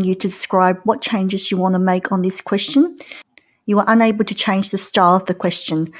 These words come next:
For example, if you have a multiple choice question and you want to change it to a text box,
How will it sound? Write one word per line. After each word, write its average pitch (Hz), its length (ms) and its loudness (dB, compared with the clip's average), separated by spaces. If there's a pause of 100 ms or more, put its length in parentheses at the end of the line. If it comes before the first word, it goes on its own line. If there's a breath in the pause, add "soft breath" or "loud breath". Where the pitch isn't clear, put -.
(240 loud breath)
For - 120 0
example, 185 460 2
if 208 180 -2
you 226 60 2
have 196 180 2
a 190 60 4
multiple 185 400 2
choice 180 400 0
question 277 580 0 (360 loud breath)
and 185 120 2
you 185 80 2
want 185 200 2
to 180 60 -2
change 185 340 0
it - 120 -12
to 185 140 0
a 170 60 2
text - 400 -2
box, - 480 2